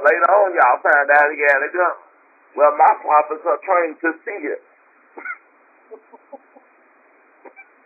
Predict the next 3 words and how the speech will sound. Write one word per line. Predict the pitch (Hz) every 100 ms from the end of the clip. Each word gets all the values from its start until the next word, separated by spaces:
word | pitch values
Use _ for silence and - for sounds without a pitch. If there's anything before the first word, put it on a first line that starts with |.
| - - - - - - - - - _ _ - _ _ _ _ _ _ _ _ _ _ _ _ - 1077 - - -
<laughs> | - 622 - 247 480 - 381 175 - - - _ -
My, | 220 180 202 185 - _ _ 151
my | 190